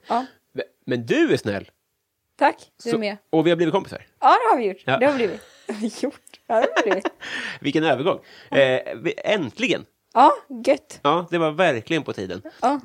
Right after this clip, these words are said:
Speaker 2: Det jag ska vi-, jag ska, eh, viga vår vänskap, tänkte jag.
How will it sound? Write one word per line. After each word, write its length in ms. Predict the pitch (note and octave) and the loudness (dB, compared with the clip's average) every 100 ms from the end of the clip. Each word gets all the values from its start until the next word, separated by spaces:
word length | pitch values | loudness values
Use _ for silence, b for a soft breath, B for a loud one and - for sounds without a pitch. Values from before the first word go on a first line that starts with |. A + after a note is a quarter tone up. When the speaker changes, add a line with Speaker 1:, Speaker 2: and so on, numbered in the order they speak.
| B2+ | -2
Speaker 2:
Det 80 | D#3 | 0
jag 160 | D#3 | 0
ska 180 | - D#3 | -2 -4
vi-, 380 | D3 C3+ B2 C3+ | -4 -6 -4 -4
jag 120 | C#3+ | -4
ska, 480 | - C#3+ C#3 C#3 C3 | -4 -4 0 0 -2
eh, 80 | - | -4
viga 580 | B2+ B2+ D#3+ B2+ C3+ F3 | -6 -4 -4 -4 -4 -2
vår 180 | D3 A2 | 0 -2
vänskap, 500 | A2 F#2 - F2 - | -4 -6 -8 -8 -6
tänkte 240 | G#2 E2+ | -8 -6
jag. 80 | F#2 | -10